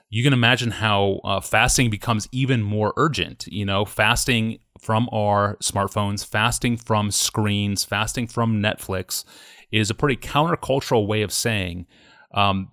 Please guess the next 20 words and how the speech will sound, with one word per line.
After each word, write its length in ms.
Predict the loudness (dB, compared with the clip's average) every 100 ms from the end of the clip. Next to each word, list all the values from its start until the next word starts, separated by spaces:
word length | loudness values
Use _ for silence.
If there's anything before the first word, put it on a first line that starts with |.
| -8
the 340 | -2 0 2
endless 360 | 2 4 4 2
spectacles 560 | 0 0 0 -2 -2
of 80 | -2
digital 300 | -4 -2 0
media 340 | 2 2 2
available 480 | 0 0 -2 0 -4
to 140 | -4 -2
me 120 | 0
on 60 | 0
my 160 | 0
phone 560 | -2 -2 0 0 -2 -4 _ _ -4
or 120 | 0
on 120 | 2
my 80 | 2
screens, 680 | 0 -2 -2 0 -2 -4 -8
they're 260 | 0 4 4
not 240 | 4 2
my 160 | 0 0
God. 500 | 0 -2 -4 -10